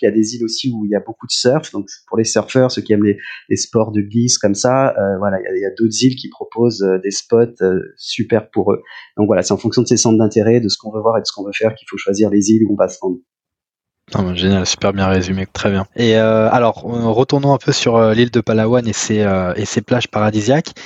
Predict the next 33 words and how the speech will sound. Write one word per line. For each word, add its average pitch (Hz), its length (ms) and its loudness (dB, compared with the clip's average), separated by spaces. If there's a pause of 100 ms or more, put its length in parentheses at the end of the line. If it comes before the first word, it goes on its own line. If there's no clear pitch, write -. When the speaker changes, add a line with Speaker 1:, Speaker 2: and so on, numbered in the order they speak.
(320)
Speaker 2:
Euh, 196 180 -6 (720)
qu'est-, 131 280 2 (540)
as-tu 123 300 0
une 139 80 2
anecdote 127 540 2
ou - 20 -18
quelque 117 120 -8
chose, - 340 0
euh, 117 180 0
comme 113 160 -2
ça 120 160 0
sur, 107 300 0
euh, 98 300 2 (460)
euh, 104 120 -4
sur - 160 0
cette - 260 -2
île ? 123 200 2 (380)
Speaker 1:
<laughs> - 480 -4
Ouais, 127 220 2
j'en 117 280 0 (100)
ai 117 180 0
une. 160 260 0 (300)
Alors, 123 80 2
je 127 100 0
sais 123 60 2
pas 160 100 2
si 165 120 0
elle 151 60 4
va 139 100 4
faire 135 280 0
rêver 131 280 4
les 127 180 2
auditeurs, 123 480 0